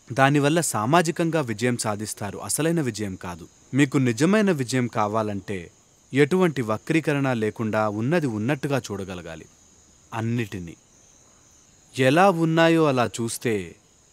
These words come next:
జీవితం ఒక ఆట అయిపోతుంది. దాన్ని ఆనందంగా ఆడచ్చు. అప్పుడు తప్పకుండా బాగా ఆడతారు కూడా. సరిగ్గా ఆడితే అందరూ మిమ్మల్ని విజేతలంటారు. నేను విజేతని కావాలి అని ఎప్పుడూ ఆడకూడదు.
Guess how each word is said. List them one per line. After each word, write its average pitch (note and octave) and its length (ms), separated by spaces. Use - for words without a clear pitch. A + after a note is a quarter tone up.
జీవితం D#3+ 540
ఒక A2+ 200
ఆట F#2+ 240
అయిపోతుంది. F#2+ 680
దాన్ని A2+ 340
ఆనందంగా C3+ 640
ఆడచ్చు. F2 400
అప్పుడు B2+ 380
తప్పకుండా C#3+ 520
బాగా G#2+ 420
ఆడతారు G#2 380
కూడా. D#2+ 240
సరిగ్గా C3 520
ఆడితే A#2 560
అందరూ D#3 320
మిమ్మల్ని C3+ 360
విజేతలంటారు. G2+ 840
నేను C#3+ 280
విజేతని D3+ 580
కావాలి C#3 560
అని C3 160
ఎప్పుడూ D3+ 300
ఆడకూడదు. G2+ 520